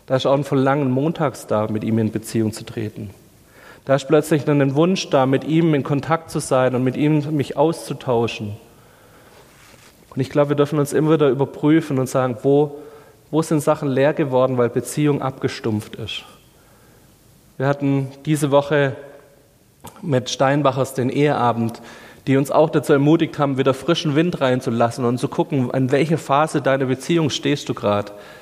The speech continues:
Ich glaub, das geht auch mit Gott, dass wir immer wieder mal schauen, wo, wo stehen wir grad mit Gott? Wie, wie ist meine Beziehung zu ihm an dem Punkt?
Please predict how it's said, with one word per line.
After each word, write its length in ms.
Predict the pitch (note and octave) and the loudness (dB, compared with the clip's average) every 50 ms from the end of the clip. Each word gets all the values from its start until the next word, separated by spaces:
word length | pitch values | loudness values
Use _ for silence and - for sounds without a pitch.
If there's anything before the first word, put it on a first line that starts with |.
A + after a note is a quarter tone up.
| - - | -20 -14
Ich 160 | - C3+ - - | -12 -12 -4 0
glaub, 180 | D3+ D#3 D#3 | 0 0 0
das 140 | D#3+ D3+ - | 0 -4 -2
geht 160 | - D#3 D3 | -2 0 0
auch 140 | C#3+ C#3+ D3 | 0 0 -2
mit 140 | C#3+ B2+ - | -4 -4 -2
Gott, 320 | - C#3 C#3+ - - - - - - - - - - _ _ _ - | -2 -2 -2 -4 -8 -18 -20 -20 -20 -20 -20 -20 -20 _ _ _ -16
dass 160 | C3 - - | -12 -4 0
wir 100 | C#3 - | 2 2
immer 180 | - D#3 D#3 | 4 4 2
wieder 140 | C#3+ D3 D#3+ | 2 2 2
mal 180 | D3+ D3 C#3+ C#3 | 2 2 0 0
schauen, 480 | - - - D3+ D3 D#3+ E3 D#3 C#3 | -2 -2 0 2 2 2 2 2 2
wo, 200 | B2+ C#3+ D3+ C#3+ - - - - - - | 2 2 2 2 0 -6 -16 -18 -8 -4
wo 100 | - C3+ | -2 -2
stehen 380 | C3+ - - D#3+ D#3+ E3+ G3 F#3 | -2 -2 -2 0 0 0 0 0
wir 80 | F3+ | -2
grad 360 | F3+ - - A#2+ A#2 A2 - | -2 -2 -2 0 0 0 -2
mit 160 | - A2 - - | -2 -4 -4 -2
Gott? 240 | G#2 F#2+ F#2 - - - - - - - - _ - | -2 -4 -4 -6 -10 -20 -20 -20 -20 -20 -20 _ -4
Wie, 200 | B2+ D#3 D3+ - | -2 0 2 2
wie 100 | D#3 E3 | 2 2
ist 180 | G3 - - | 0 0 -2
meine 220 | - F3 E3 D#3 C#3+ | -2 0 0 0 0
Beziehung 520 | B2+ A#2+ - - - - A#2 A2+ A2+ A2 | -2 -2 -4 -4 -4 -2 -2 0 0 -2
zu 100 | - - | -2 -4
ihm 280 | - - A2 G#2 G#2+ G#2+ | -4 -2 0 0 0 0
an 100 | - G#2+ | -2 -2
dem 200 | G#2 G#2+ G#2+ G#2+ | -2 -2 -2 -2
Punkt? 380 | - - G#2 G2+ G2+ G2 - | -4 -4 -6 -6 -6 -8 -12